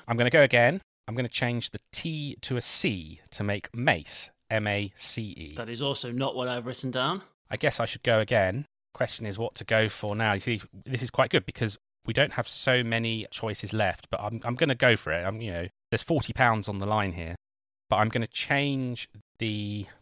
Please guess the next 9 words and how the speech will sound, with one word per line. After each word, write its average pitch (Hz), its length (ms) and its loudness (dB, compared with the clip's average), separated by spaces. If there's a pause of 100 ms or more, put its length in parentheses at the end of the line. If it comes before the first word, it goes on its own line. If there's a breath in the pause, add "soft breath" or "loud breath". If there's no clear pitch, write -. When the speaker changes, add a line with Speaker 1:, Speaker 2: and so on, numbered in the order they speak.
(120)
Speaker 1:
C 127 600 0
to - 140 -2
an 107 100 -2 (180)
L 87 360 2
to - 120 -12
make 101 240 -6
male. 98 560 0 (160)
Speaker 2:
Gotcha, 202 360 4
mofo. 165 840 4